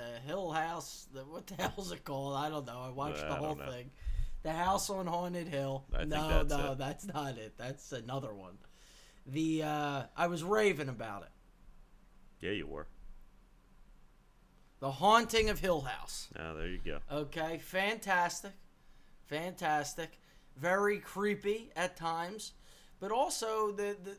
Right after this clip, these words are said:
Speaker 1: the show was more about the undertones of the show, the themes of the show was really mental illness, childhood trauma, addiction issues, and then the ghosts and whatnot was actually kind of like a secondary thing,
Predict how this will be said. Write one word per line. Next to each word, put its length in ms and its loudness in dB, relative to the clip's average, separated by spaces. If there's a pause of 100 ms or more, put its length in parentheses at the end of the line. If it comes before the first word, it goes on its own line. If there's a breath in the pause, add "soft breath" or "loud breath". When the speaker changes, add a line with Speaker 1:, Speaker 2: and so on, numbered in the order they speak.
Speaker 1:
the 100 -2
show 340 2
was 240 0
more 380 2
about 480 4 (1000 soft breath)
the 140 0
undertones 720 2
of 100 0
the 80 0
show, 480 4
the 140 -2
themes 480 -4
of 80 -2
the 80 -2
show 320 2
was 180 -4
really 300 -2
mental 460 -2
illness, 580 -2 (420 loud breath)
childhood 600 4
trauma, 640 0 (320 soft breath)
addiction 600 -2
issues, 800 -2 (460 soft breath)
and 100 -4
then 140 -2
the 40 -2
ghosts 540 2
and 140 -4
whatnot 440 0
was 120 -4
actually 340 2
kind 340 -2
of 140 -6
like 240 -4
a 60 -10
secondary 840 -4
thing, 320 -14